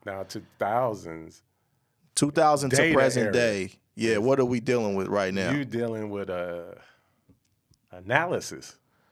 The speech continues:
Speaker 1: you know, analyst. He's sit-, he's sitting there looking at numbers pretty much. He's online saying, "Okay, he's got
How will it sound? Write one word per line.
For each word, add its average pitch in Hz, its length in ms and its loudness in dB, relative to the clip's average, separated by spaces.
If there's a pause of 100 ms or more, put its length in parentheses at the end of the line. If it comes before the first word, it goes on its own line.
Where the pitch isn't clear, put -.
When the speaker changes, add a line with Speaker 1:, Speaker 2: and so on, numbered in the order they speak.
(140)
Speaker 1:
you 120 160 -4
know, 120 340 -2 (560)
analyst. 139 500 0 (220)
He's 143 320 -10
sit-, 165 340 -4
he's 131 240 -8
sitting 170 340 0
there 123 340 -2 (1300)
looking 156 380 0
at 143 180 4
numbers 139 420 0
pretty 123 240 -2
much. 92 360 -4
He's 123 300 -6
online 135 960 0 (880)
saying, 127 320 0
"Okay, 123 300 -2
he's 131 220 -4
got 117 360 0